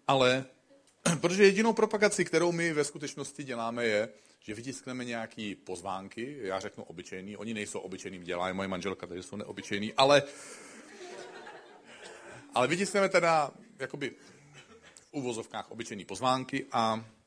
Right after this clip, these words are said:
rozdáváme je ne na ulici někde u, u metra, ale mezi svoje kamarády, ve své rodině, spolužákům, kolegům z práce.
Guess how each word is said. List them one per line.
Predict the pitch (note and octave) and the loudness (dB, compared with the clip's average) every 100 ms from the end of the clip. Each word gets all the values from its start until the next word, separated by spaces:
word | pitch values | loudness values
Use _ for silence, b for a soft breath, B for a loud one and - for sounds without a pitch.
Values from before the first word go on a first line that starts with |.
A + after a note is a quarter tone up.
| b b b _ | b b b _
rozdáváme | A2+ A#2+ A#2+ A2+ A2+ A2+ A2+ | -10 -8 -6 -2 0 0 -2
je | A2 G2+ G2+ G2+ _ _ _ _ | -4 -4 -4 -10 _ _ _ _
ne | - A#2 | -14 -12
na | B2 | -10
ulici | G#2+ G2 F#2 - | -10 -10 -12 -16
někde | F#2+ E2+ F2 E2+ E2+ E2 E2 | -16 -14 -12 -10 -10 -10 -14
u, | G2+ F#2+ E2+ E2 | -16 -14 -14 -14
u | |
metra, | F2+ E2+ F#2 F2+ F2+ b b b b _ - | -16 -14 -12 -10 -12 b b b b _ -12
ale | C3 | -8
mezi | D3 D3+ | -8 -10
svoje | D3 C3+ B2 | -6 -6 -6
kamarády, | A#2+ A#2+ A#2 A2+ A2 | -6 -4 -2 -2 -4
ve | G#2+ | -8
své | - A2 | -8 -8
rodině, | G#2+ F#2+ F2 F#2 F2+ F#2 B B B B B _ | -6 -8 -8 -8 -8 -10 B B B B B _
spolužákům, | - - G#2+ G#2 G2 G2 - F#2 | -14 -4 -2 -2 -2 -4 -8 -10
kolegům | G2 F#2+ F#2+ | -8 -8 -10
z | - | -8
práce. | E2 D#2+ D#2+ | -6 -6 -8